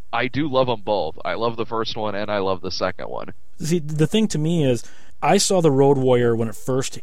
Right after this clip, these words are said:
Speaker 2: came out in, uh, on cable. You gotta remember, Mad Max had not been released in America yet,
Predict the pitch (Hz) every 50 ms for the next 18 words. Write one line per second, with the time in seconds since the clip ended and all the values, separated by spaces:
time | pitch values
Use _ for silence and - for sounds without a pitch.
0 | - - - - - 127 127 120 117 117 113 113 110 110 - 123 120 - - -
1 | - - 101 110 104 101 92 - - 139 123 113 95 92 78 - - - - -
2 | - - - - - 156 160 165 170 165 160 156 160 156 147 113 110 113 123 135
3 | 143 156 139 135 127 123 127 139 147 - - - - 139 117 131 131 131 131 -
4 | 135 139 135 127 123 113 113 127 139 - - 123 113 107 107 107 113 123 131 120
5 | - 113 101 98 98 87 82